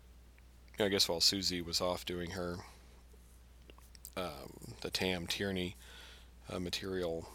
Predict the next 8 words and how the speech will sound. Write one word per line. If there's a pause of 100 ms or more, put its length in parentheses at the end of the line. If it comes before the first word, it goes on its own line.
(140)
on
her
own, (1400)
uh, (920)
or
with
Sumali
Matano.